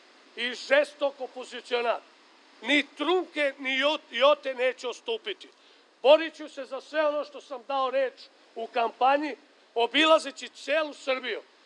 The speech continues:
sva sela, pedeset hiljada kilometara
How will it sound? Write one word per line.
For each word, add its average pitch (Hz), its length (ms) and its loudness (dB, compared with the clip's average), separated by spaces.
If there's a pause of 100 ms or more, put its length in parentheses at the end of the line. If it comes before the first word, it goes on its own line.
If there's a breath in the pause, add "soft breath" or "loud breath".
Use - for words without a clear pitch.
sva 311 300 2
sela, 262 360 -2 (440 soft breath)
pedeset 302 680 4
hiljada 302 500 -2
kilometara 202 760 -4